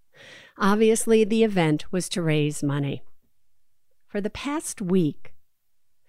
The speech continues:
the fact that I wasn't able to talk about this, and I still have this fear,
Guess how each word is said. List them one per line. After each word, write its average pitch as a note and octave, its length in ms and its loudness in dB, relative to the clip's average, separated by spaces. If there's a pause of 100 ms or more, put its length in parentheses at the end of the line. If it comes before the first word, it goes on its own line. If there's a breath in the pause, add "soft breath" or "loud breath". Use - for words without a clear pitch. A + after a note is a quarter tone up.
(220 soft breath)
the A3 80 -2
fact C#4 400 0
that D#4 180 -2
I A#3 240 0
wasn't G#3+ 500 -2
able F#3+ 320 2
to - 160 -8
talk G3 400 -4
about F3+ 380 -4
this, F3 280 -2
and E3+ 100 -4
I D#3 80 -4
still G#3 320 -4
have G#3+ 180 -4
this A3 220 -2
fear, E3+ 520 0